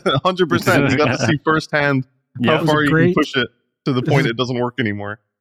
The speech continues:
Speaker 1: <laughs>
Speaker 3: Great learning tool. There you go.
Speaker 2: <laughs> So another thing too, those, those S-Line, not S-Line, those seven hundred S blades, they fly amazing, right?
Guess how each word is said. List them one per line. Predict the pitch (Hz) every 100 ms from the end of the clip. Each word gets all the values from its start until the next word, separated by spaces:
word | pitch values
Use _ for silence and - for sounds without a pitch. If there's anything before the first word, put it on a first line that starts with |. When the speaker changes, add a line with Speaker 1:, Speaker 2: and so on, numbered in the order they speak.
| -
Speaker 1:
<laughs> | 165 185
Speaker 3:
Great | 147 180
learning | 180 170 151 131
tool. | 135 120 113
There | 113 107
you | 117
go. | 117 113 107 - - 175 -
Speaker 2:
<laughs> | 311 - 262 180 - - _ _ _ _ _ _ -
So | 160 - 185 175 - _ -
another | 147 202 311
thing | 262 147
too, | - 170 139
those, | 127 127 - - _ _ _ _ _ _
those | 135 143 - _
S-Line, | 156 170 - 180 165 156 151 147 -
not | 151 131
S-Line, | 123 - 110 104
those | 117 113
seven | 156 147
hundred | 151 151 139 135 -
S | 120 -
blades, | - 175 185 _ _ _ _ _
they | 120
fly | - -
amazing, | 131 120 123 98 95
right? | 104 131